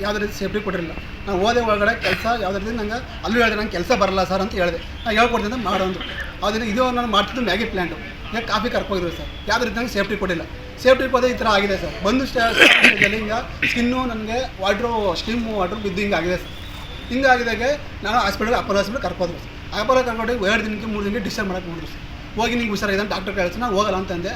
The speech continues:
ಆಮೇಲೆ "ಆಯ್ತು ಪರವಾಗಿಲ್ಲ, ನೀವು ಎಷ್ಟು ಗಂಟೆ ಇರ್ತೀರಿ?" ಅಂತಂದ್ರು ಸರ್. ಮೊ-, ಒತ್ತಿಗೆ ಮೇರೆ ನಾನು ಒಂದು, ಒಂದು ತಿಂಗಳಾದ್ಮೇಲೆ ಡಿಸ್ಚಾರ್ಜ್ ಮಾಡಕ್ಕೆ ಬಂದಿರೋದು ಸರ್. ನಾಳೆ ಅವತ್ತು ಒಂದು ತಿಂಗಳಾದ್ಮೇಲೆ ನಡೀತಿಗೆ, ಆ, ಬೇರೆ ಥರ ಆಪ್ರೇಷನ್ ಆಯಿತು ಸರ್. ಆಪ್ರೇಷನ್ ಆಗಿ, ಆ, ತೊಂದರೆ ಆಗಿದೆ ಈಗ. ಆದ್ರೆ ನಾನು ಕಂಪ್ನಿ ಕಡೆಯಿಂದ ಕೆಲಸ ಕೊಡಿ ಅಂತ ಕೇಳ್ತಾ ಇದ್ದೀನಿ ಸರ್.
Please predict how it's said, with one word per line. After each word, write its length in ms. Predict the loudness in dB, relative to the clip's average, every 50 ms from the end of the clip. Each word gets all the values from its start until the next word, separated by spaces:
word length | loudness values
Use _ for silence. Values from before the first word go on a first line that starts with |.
| -6 -6
ಆಮೇಲೆ 260 | -4 -2 -2 -2 -2 -4 -6 -8 -10 -12 -10 -4 -2
"ಆಯ್ತು 180 | -2 -2 -2
ಪರವಾಗಿಲ್ಲ, 280 | -2 -2 0 0 0 0
ನೀವು 120 | 0 0
ಎಷ್ಟು 160 | -2 -2 -2 -4
ಗಂಟೆ 160 | -2 0 0
ಇರ್ತೀರಿ?" 200 | 0 0 0 -2
ಅಂತಂದ್ರು 280 | -2 -2 -4 -4 -6
ಸರ್. 480 | -6 -8 -10 -10 -10 -12 -12 -10 -6 -2
ಮೊ-, 640 | 2 4 4 4 2 0 -4 -8 -10 -10 -6 -2 -2
ಒತ್ತಿಗೆ 340 | -2 -2 0 0 4 4 4
ಮೇರೆ 220 | 4 4 4 4
ನಾನು 160 | 2 2 0
ಒಂದು, 300 | 0 2 2 2 2 2
ಒಂದು 120 | 4 4 4
ತಿಂಗಳಾದ್ಮೇಲೆ 360 | 4 6 4 2 2 2 0
ಡಿಸ್ಚಾರ್ಜ್ 240 | -2 -2 -2 0 0
ಮಾಡಕ್ಕೆ 200 | 0 0 0 0
ಬಂದಿರೋದು 260 | 0 0 -2 -2 -4
ಸರ್. 460 | -6 -6 -6 -8 -10 -10 -10 -6 0
ನಾಳೆ 240 | 2 4 4 4 4
ಅವತ್ತು 260 | 2 0 -2 -2 0
ಒಂದು 120 | 0 0
ತಿಂಗಳಾದ್ಮೇಲೆ 440 | 2 2 0 2 2 0 0 0 0
ನಡೀತಿಗೆ, 340 | 0 0 4 4 6 6 6 4 0 -4 -8 -12 -12 -12 -10 -4 -2 0 2 4
ಆ, 120 | 4 2
ಬೇರೆ 280 | 2 2 2 0 0 0
ಥರ 100 | 2 2
ಆಪ್ರೇಷನ್ 560 | 4 4 4 2 2 0 0 -2 -2 0 0
ಆಯಿತು 180 | 0 0 0 -4
ಸರ್. 160 | -6 -8 -10 -10 -10 -12 -12 -12 -12 -12 -8 -6
ಆಪ್ರೇಷನ್ 400 | -4 2 4 4 6 4 4 0
ಆಗಿ, 260 | 0 0 0 0 0
ಆ, 540 | 0 0 -2 -10 -10 -10 -10 -4 -2 -2 -2 0
ತೊಂದರೆ 220 | 0 0 2 2 2
ಆಗಿದೆ 200 | 2 2 0 0
ಈಗ. 80 | 0 -2 -4 -6 -10 -12 -12 -12 -10 -8 -6 -4
ಆದ್ರೆ 140 | -4 -2
ನಾನು 120 | -2 -4 -2
ಕಂಪ್ನಿ 300 | 0 0 2 2 2 2
ಕಡೆಯಿಂದ 220 | 2 2 2 2
ಕೆಲಸ 380 | 0 0 -2 -6 -4 -2 -2 -2
ಕೊಡಿ 200 | -2 0 0 2
ಅಂತ 100 | 2 2
ಕೇಳ್ತಾ 280 | 0 0 -2 -2 -2
ಇದ್ದೀನಿ 160 | -2 -2 -4 -4
ಸರ್. 140 | -6 -8